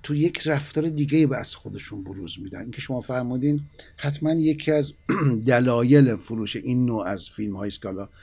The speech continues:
شما اسم نمیبرید، من هم اسم نمیبرم به هر حال، به دلایلی. اما به نظر میاد گاهی اوقات هم مردم یک،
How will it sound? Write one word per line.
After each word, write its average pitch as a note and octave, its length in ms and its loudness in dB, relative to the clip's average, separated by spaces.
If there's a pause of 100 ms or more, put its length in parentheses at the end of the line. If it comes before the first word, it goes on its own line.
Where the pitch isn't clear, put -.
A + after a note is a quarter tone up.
(280)
شما A#2 240 -4
اسم B2+ 300 -2
نمیبرید، C3 380 0
من C3+ 200 6
هم C3 160 4
اسم A2 280 -2
نمیبرم E2+ 460 -2
به E2 60 -12
هر E2 120 -14
حال، E2 180 -20 (500)
به A#2+ 80 -4
دلایلی. F#2 600 -6 (420)
اما D#3+ 120 0
به F3+ 80 -2
نظر D#3 300 2
میاد E3 280 -4
گاهی D3+ 280 0
اوقات D#3+ 300 -4
هم E3+ 200 -6 (420)
مردم C#3 500 0
یک، D#3 180 0